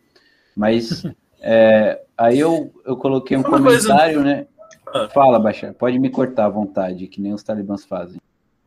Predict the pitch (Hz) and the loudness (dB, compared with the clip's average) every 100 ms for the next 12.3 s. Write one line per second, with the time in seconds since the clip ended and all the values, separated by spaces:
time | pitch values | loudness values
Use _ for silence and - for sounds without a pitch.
0 | _ 220 254 247 226 247 233 226 247 208 | _ 0 2 0 -4 -2 -2 0 -2 -4
1 | 226 208 202 156 175 226 208 180 175 214 | -6 -6 -6 -2 0 -2 -4 -10 -2 0
2 | 220 240 214 220 208 180 165 175 - 196 | 0 -4 -6 -6 -6 -2 -2 -2 -4 -4
3 | 214 208 196 190 196 185 180 180 180 175 | 0 0 0 -4 -6 -8 -12 -6 -4 -2
4 | 156 131 113 - 160 220 220 180 185 202 | -2 -2 -6 -8 -8 -4 0 0 0 0
5 | 202 147 117 101 - _ 123 120 120 - | 2 2 2 -2 -8 _ -16 -16 -12 -8
6 | - 156 151 127 175 190 170 143 - - | -4 0 0 2 0 0 -2 -4 -6 -8
7 | _ - - 143 156 143 135 135 110 127 | _ -10 -8 -6 -4 -2 0 0 0 2
8 | 139 139 139 151 147 143 117 117 113 117 | 0 0 0 0 -2 -2 -2 -2 -4 -6
9 | 110 104 135 160 151 160 - _ _ _ | -6 -4 -4 -4 -8 -10 -12 _ _ _
10 | _ _ _ _ _ _ _ 127 143 143 | _ _ _ _ _ _ _ -2 2 4
11 | 143 147 147 160 170 185 156 110 139 196 | 2 2 2 2 0 0 0 0 0 0
12 | 196 104 | -2 -8